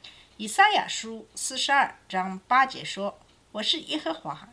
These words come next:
这是我的名，我必不将我的荣耀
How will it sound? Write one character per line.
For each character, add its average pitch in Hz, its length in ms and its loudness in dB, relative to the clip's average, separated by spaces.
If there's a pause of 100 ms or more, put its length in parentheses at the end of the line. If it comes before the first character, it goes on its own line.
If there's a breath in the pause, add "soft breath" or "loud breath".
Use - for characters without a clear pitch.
(140)
这 302 120 -4
是 302 200 -2
我 196 240 -8
的 165 100 -14
名， 151 300 -10 (560 loud breath)
我 302 160 -2
必 370 280 0
不 254 200 -10
将 262 300 0
我 160 100 -6
的 147 100 -14
荣 151 240 -12
耀 233 260 2